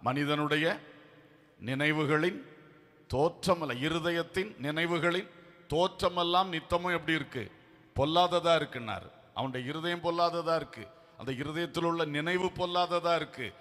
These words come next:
அந்த நினைவுகளினுடைய தோற்றம் அல்லது பிறப்பிடமே எப்படி இருக்குது? பொல்லாததா இருக்குன்னு சொன்னாரு. அது மாதிரி தான் நம்ம தலையில சிந்திக்கிறதெல்லாம் நிறைய காரியங்கள் தவறு. சதித்திட்டங்கள் போடுகிறார்கள், பழிவாங்கும் எண்ணங்கள், பகை எண்ணங்கள்,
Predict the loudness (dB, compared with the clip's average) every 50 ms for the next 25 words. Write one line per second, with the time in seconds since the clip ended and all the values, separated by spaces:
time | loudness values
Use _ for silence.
0 | -20 -20 -12 -10 -6 -4 -4 -4 -2 -4 -2 -2 0 0 0 0 0 0 0 0
1 | 0 0 0 -2 0 2 2 2 2 2 2 0 2 2 2 0 0 -2 -2 -2
2 | -2 2 2 0 2 2 2 2 4 4 4 2 2 2 2 0 0 2 0 0
3 | -4 -6 -6 -4 -6 -6 -6 -12 -20 -20 -20 -20 -20 -20 _ _ -4 -2 -2 -2
4 | -2 -2 0 0 0 2 0 0 4 4 4 4 2 -2 -6 -6 -6 -4 -4 -6
5 | -6 -6 -8 -10 -10 -12 -16 -20 -20 -20 _ -20 _ _ _ -4 -2 0 0 4
6 | 6 6 6 8 8 6 6 6 4 4 4 2 4 4 2 4 4 4 4 2
7 | 2 2 -2 -4 -4 -6 -4 -2 0 2 4 4 4 4 4 4 4 4 4 2
8 | 2 2 2 0 2 4 4 4 4 2 0 -2 -2 -2 2 2 4 6 6 6
9 | 6 6 2 0 -2 -10 -18 -18 -20 -20 -20 -20 -20 -20 -20 -20 -18 -8 -2 0
10 | 0 0 0 -2 0 0 -2 2 2 2 2 4 2 4 6 6 6 6 4 6
11 | 6 6 6 6 4 2 0 2 2 2 4 4 4 4 4 2 2 2 0 0
12 | 2 2 0 2 0 -2 0 0 -2 -2 0 2 0 0 2 0 -2 0 0 -2
13 | 0 -2 -6 -6 0 2 2 2 2 0